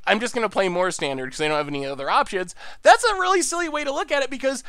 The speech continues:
there's a million options. There's Hearthstone. There's a new, like, League of Legends card game. There's Eternal. There's, uh, PlayStations and Xbox. Like, like,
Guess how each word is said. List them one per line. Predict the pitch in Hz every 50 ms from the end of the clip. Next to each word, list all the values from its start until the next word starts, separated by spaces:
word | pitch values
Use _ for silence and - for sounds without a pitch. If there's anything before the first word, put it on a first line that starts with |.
| - -
there's | - 311 330 294 269
a | 311
million | 294 277 277 302 330 392 392 349 302 240 202
options. | 165 143 131 - - 190 214
There's | 214 240 247 -
Hearthstone. | - - - 339 320 285 - - - - 147 131 117 110 131 147
There's | 185 233 247 233 - 233
a | 220
new, | 208 214 226 240 247 240 240 240
like, | 226 214 214 196 190
League | 226 240 214 240
of | 240 226
Legends | 226 220 240 262 240 214 214 196 196 -
card | - 165 156 151 143 127
game. | 131 127 120 120 127
There's | 147 185 196 196 196 196 185 - - - - - - - -
Eternal. | 226 190 - - 247 320 339 311 285 226 185 165 156
There's, | 151 175 202 202 202 208 208 190 - - - - - - - -
uh, | 185 202 202
PlayStations | 185 - - - 311 311 285 - 233 214 202 190 - 185 175 165 170
and | 180 196
Xbox. | - 277 302 254 - - 190 -
Like, | 294 294 302 262 311
like, | 311 330 269 -